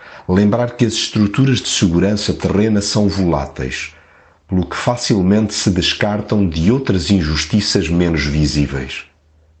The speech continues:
Aí, mantenha-se a firmeza espiritual dos cristãos que no passado, e atualmente em muitos pontos do globo, resistiram fielmente,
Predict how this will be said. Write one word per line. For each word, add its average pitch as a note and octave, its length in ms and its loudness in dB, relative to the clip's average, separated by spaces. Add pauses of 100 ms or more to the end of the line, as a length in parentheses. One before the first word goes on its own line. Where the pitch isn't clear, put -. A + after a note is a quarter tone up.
(100)
Aí, E2+ 520 0 (500)
mantenha-se F#2+ 640 0
a G2 40 -4
firmeza G2 500 2
espiritual F2+ 640 0
dos F2+ 180 -2
cristãos G2+ 600 -2
que - 160 -2
no G#2 180 4
passado, D#2+ 680 -2 (600)
e D2+ 140 -4
atualmente F2 560 0
em D#2 80 2
muitos G2 600 2
pontos G2+ 500 0
do D#2 100 2
globo, D2 580 0 (520)
resistiram F#2 680 0
fielmente, G2+ 800 0